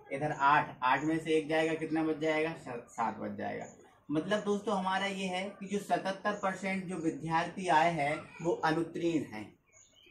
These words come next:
सतहत्तर परसेंट जो विद्यार्थी हैं वो दोनों में क्या है? अनुत्तीर्ण है।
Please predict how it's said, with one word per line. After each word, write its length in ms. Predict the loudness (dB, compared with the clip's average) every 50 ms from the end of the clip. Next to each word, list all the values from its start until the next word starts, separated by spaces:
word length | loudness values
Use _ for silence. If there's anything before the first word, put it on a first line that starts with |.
| -18 -18 -18 -18 -16
सतहत्तर 560 | -4 0 2 4 4 4 4 4 4 2 2 4
परसेंट 500 | 4 4 4 4 2 0 0 0 0 0
जो 100 | 0 0
विद्यार्थी 640 | 0 0 0 -2 0 4 6 6 4 4 0 -2
हैं 480 | 0 2 2 4 4 2 2 0 -2 -8 -10 0
वो 140 | 2 2 4
दोनों 420 | 8 8 10 10 10 8 6 6
में 160 | 6 4 4
क्या 220 | 6 8 10 12 12
है? 300 | 10 10 6 2 0 -2 -4 0 2
अनुत्तीर्ण 720 | 4 4 4 2 0 -2 -2 2 2 4 4 2 0 -2
है। 240 | -6 -12 -16 -16